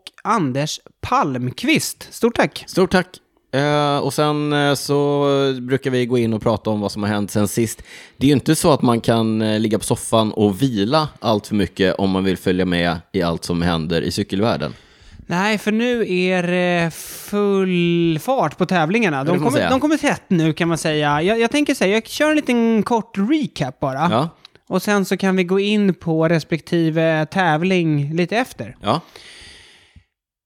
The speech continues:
Speaker 1: Och
Speaker 2: Vilken, vilken tänkte du <laughs> börja med?
Speaker 1: jag tog ett
Speaker 2: <laughs>
Speaker 1: Å Gran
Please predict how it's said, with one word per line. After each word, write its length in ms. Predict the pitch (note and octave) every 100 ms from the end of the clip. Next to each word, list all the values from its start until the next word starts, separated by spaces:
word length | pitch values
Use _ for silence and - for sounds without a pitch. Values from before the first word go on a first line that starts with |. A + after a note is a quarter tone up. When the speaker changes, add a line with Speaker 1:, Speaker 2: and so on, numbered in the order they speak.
| _ _ _ _ _ _ _ _ -
Speaker 1:
Och 100 | B3+ C4+
Speaker 2:
Vilken, 240 | A#3 C3+
vilken 240 | D3 E3+ D3+
tänkte 240 | D3+ D3
du 60 | C3
<laughs> 300 | - - - D3 -
börja 280 | D#3+ - D3 -
med? 80 | C3
Speaker 1:
jag 100 | G#3+
tog 200 | A3+ A3
ett 160 | G#3 - - F#3+ G3+ F#3+ F#3+
Speaker 2:
<laughs> 440 | - - A2 - -
Speaker 1:
Å 400 | A#3+ B3+ C4+ A#3
Gran 600 | G#3 A3+ A#3 A#3+ A#3